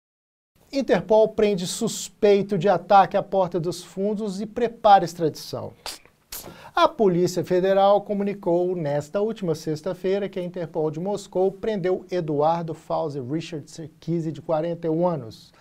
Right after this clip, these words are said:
apontado como um dos autores do ataque à sede do Porta dos Fundos no ano passado. Fauzi estava na Rússia desde vinte e nove de dezembro, após fugir do Brasil.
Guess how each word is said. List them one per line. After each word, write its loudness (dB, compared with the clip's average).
apontado 2
como -4
um -4
dos -8
autores -2
do 0
ataque 0
à -8
sede -2
do -8
Porta -4
dos -8
Fundos -8
no -6
ano -6
passado. -18
Fauzi 4
estava 4
na 4
Rússia 0
desde 2
vinte -6
e -6
nove 2
de -2
dezembro, 2
após 0
fugir -2
do -2
Brasil. -6